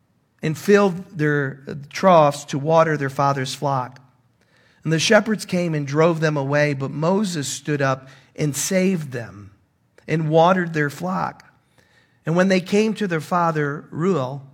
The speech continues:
he said, 'How is it that you have come home so soon today?' And they said, 'An Egyptian delivered us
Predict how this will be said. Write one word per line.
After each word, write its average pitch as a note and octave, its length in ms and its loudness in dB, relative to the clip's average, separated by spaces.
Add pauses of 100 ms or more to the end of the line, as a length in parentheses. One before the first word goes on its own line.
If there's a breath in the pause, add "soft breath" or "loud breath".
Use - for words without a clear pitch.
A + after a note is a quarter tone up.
(260 soft breath)
he F3 140 -4
said, D#3+ 420 0
'How G3 280 0
is G#3 220 0
it F#3 160 -6
that D#3 220 -6
you F#3 140 -2
have D#3 140 -8
come F3 220 -8
home E3+ 320 -6
so F3 180 -10
soon A#3 400 -10
today?' B2+ 460 -12 (720 soft breath)
And C3 100 -10
they C#3+ 140 -4
said, E3+ 400 -6 (100)
'An D#3+ 100 -10
Egyptian F3+ 800 -8
delivered F3+ 460 -8
us - 320 -18